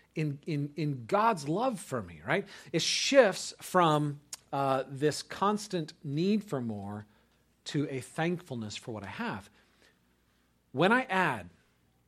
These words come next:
gratitude to an idea of stewardship, that math adds up to joyful generosity. That frees me from being a slave to my things. I can actually give things away,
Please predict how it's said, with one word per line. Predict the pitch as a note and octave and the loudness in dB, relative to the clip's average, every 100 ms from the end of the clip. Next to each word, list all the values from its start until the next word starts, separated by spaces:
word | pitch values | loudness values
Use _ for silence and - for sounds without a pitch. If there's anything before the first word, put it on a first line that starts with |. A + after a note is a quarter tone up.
| _ _ _ - | _ _ _ -18
gratitude | - C#3 F3 G3+ A3 A#3+ A#3 - _ _ _ _ _ _ _ - | -2 4 4 4 0 -2 -4 -14 _ _ _ _ _ _ _ -8
to | - | 0
an | D3+ | 2
idea | C3+ D#3 | 4 2
of | C#3+ | 0
stewardship, | - A#3 G#3+ A#2+ - F#2 - _ _ _ _ _ - | -2 0 2 2 -4 -12 -16 _ _ _ _ _ 2
that | D#3+ A#3 | 4 4
math | E3 D#3 C#3+ | 2 0 2
adds | D3 C3+ | 0 0
up | E3+ C#3 - _ _ _ _ _ _ - | -2 -4 -12 _ _ _ _ _ _ -8
to | D3 | -2
joyful | C3 D#3+ D#3 | 4 4 4
generosity. | D3 D3+ C#3+ C3+ A#2+ G#2 - _ _ - - | -2 -2 0 -2 -4 -12 -18 _ _ -20 4
That | E3+ G3 | 6 6
frees | - G3+ A3 A#3+ A#3 D3 | 2 4 6 6 4 2
me | C#3+ C3 | -2 0
from | E3 | 2
being | D3+ D3 | 4 4
a | C#3 | 2
slave | - E3 D#3+ | 4 6 6
to | C#3+ | 2
my | C3 | -2
things. | - D3+ A#2+ A2 | 0 -2 0 0
I | D#3+ | 2
can | F#3 | 2
actually | F3 - D#3+ C3 | 0 2 0 0
give | A#2 G2+ D#3+ D#3+ | -4 2 4 4
things | D#3+ D#3+ C#3+ | 2 0 2
away, | C3 C3 A#2+ G2+ | 2 4 2 0